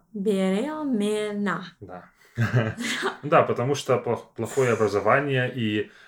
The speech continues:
Speaker 2: люди не понимают, как ра-, как работает и так далее. Я думаю, что девушки и мальчики должны заниматься отдельно,
Speaker 1: Мгм.
Speaker 2: должны изучать separately,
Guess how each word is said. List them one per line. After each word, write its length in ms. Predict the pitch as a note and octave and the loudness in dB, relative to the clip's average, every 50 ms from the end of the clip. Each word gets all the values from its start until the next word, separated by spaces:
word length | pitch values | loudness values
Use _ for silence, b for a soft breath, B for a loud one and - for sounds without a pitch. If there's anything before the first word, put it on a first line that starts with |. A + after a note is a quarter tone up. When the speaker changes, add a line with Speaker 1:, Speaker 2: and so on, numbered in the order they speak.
| B B | B B
Speaker 2:
люди 220 | - A2 G#2+ G2+ G#2 | 0 0 2 2 0
не 120 | G#2+ G2+ | -2 -2
понимают, 640 | - G#2 F#2 F#2 F2+ F#2 G2 G#2+ A2 G#2+ G#2 - - | -2 -4 -4 -2 0 4 4 4 4 4 2 0 -6
как 440 | - - G2 F#2+ F2+ - - - G#2 | -4 0 0 0 0 -2 -8 -6 -4
ра-, 320 | F#2 F#2 G#2+ - - - | -2 -2 -4 -6 -8 -6
как 240 | - F#2+ F2 - F2+ | -4 -4 -4 -2 -4
работает 760 | F2+ E2 E2 F#2 G2 G#2 G#2+ - A2+ A2 G#2 G2 - - - | -6 -4 0 4 4 4 4 4 2 0 0 0 -2 -10 -16
и 40 | |
так 200 | F2 F2 E2 - - | -12 -12 -14 -12 -10
далее. 380 | F#2 F#2+ G#2 G#2 G#2+ G#2 b b b b b | -6 -4 -2 0 0 -2 b b b b b
Я 60 | A2 A2+ | 0 2
думаю, 240 | B2+ B2+ A#2+ A#2 | 2 2 2 -2
что 460 | G#2+ - - A#2+ A2+ A2 G2+ - - b b b b b b b _ - | -4 -2 0 4 4 4 4 2 -4 b b b b b b b _ -8
девушки 560 | F#2+ F#2+ A2+ C3+ C3+ C3+ B2+ - - - G#2 | 0 6 6 6 6 6 2 0 -4 -6 -6
и 220 | F#2+ G2 F#2 A2 | -6 -6 -8 -8
мальчики 600 | G2 G2 G#2+ A#2+ A#2+ A2+ - - G2+ - - G2+ F#2 | -2 0 0 0 0 -2 -6 -12 -16 -14 -12 -12 -8
должны 680 | F#2 F#2+ F2 E2+ - G2 G2 G2+ G2+ G#2 G2+ G2+ G#2 G#2 | -4 -2 -2 -2 -4 -4 -4 -2 -2 0 0 -2 -4 -4
заниматься 720 | F#2 F2+ E2+ E2+ E2+ F2+ F2+ F2+ F2+ - - - G2 F2 | -4 -6 -6 -4 -2 0 0 0 0 -2 -4 -2 -2 -2
отдельно, 720 | - - G#2 F2 E2+ F2 E2+ G#2 G2+ F#2+ E2+ D#2+ D#2 - - - _ _ _ _ | -2 -2 -4 -4 -4 -2 2 2 2 2 2 -4 -10 -16 -20 -20 _ _ _ _
Speaker 1:
Мгм. 140 | - G2 F#2+ | -12 -8 -2
Speaker 2:
должны 440 | F#2+ F#2+ F#2+ F2+ F2+ F#2+ G2+ G#2 A2+ A#2 | 0 0 0 0 -2 -2 0 0 0 -2
изучать 460 | A2+ F#2+ G2 F#2+ - G#2 G2 G2 - | -2 -4 -4 -2 2 2 2 2 2
separately, 500 | - - - G#2 - - - - G#2+ - | -4 -2 -2 -2 -2 -2 -14 -14 -16 -20